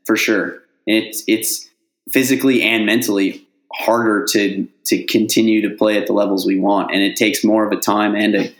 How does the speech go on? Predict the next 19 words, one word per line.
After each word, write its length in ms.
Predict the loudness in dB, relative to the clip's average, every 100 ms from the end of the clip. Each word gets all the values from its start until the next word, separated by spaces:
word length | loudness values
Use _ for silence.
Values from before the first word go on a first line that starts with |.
| _ _ _ _ _ -4
and 260 | 0 2 2
an 100 | 0
investment 580 | 0 0 0 0 0 -2
to 80 |
do 320 | -4 -2 -2 -2
that. 300 | -4 -6 -4
And 160 | -2 0
that's, 340 | -2 -4 -10 _ _ _ _ _ _ _ -2
again, 220 | 0 2
I, 60 | 0
s-, 180 | -2
I 40 | -4
see 240 | 0 2
it 80 | 2
every 200 | 0 -2
day. 260 | 0 0 0
And 100 | -2
as 180 | -2
I'm 120 | -2